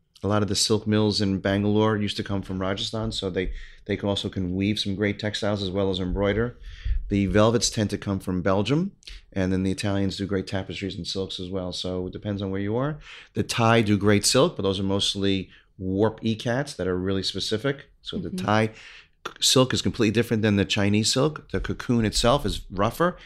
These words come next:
Speaker 1: It's controlled by the royal family. It's a yellow cocoon. If you take one cocoon and you keep walking, pull one strand, keep walking, it's four hundred yards.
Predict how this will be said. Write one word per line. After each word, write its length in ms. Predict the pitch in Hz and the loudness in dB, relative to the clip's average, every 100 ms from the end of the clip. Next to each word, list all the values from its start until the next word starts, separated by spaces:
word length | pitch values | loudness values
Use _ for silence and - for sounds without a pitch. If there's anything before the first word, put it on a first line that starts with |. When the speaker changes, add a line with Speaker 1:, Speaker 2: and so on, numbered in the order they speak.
| - | -16
Speaker 1:
It's 100 | - | -4
controlled 340 | 98 113 104 | 0 4 6
by 100 | 98 | 6
the 100 | 95 | 6
royal 200 | 98 95 | 4 4
family. 480 | - 104 123 143 143 | 4 4 4 2 0
It's 120 | - | -4
a 40 | 92 | 2
yellow 280 | 98 107 | 4 6
cocoon. 500 | - 110 117 123 170 - - - | 6 4 4 4 2 -2 -14 -12
If 80 | 90 | -4
you 80 | 104 | 0
take 180 | 117 98 | 2 4
one 160 | 110 | 4
cocoon 360 | 107 107 139 139 | 4 2 4 6
and 80 | 113 | 6
you 60 | |
keep 200 | 95 107 | 4 0
walking, 380 | 98 104 110 131 | 2 2 4 2
pull 160 | - 104 | 2 2
one 160 | 104 113 | 2 2
strand, 240 | - 110 | 2 0
keep 160 | 117 113 | 0 0
walking, 380 | 117 135 165 - - - | 0 2 -2 -4 -12 -10
it's 120 | - | -6
four 180 | - 107 | 0 4
hundred 220 | 107 101 | 4 6
yards. 640 | 101 98 90 80 - - | 6 4 2 -2 -4 -6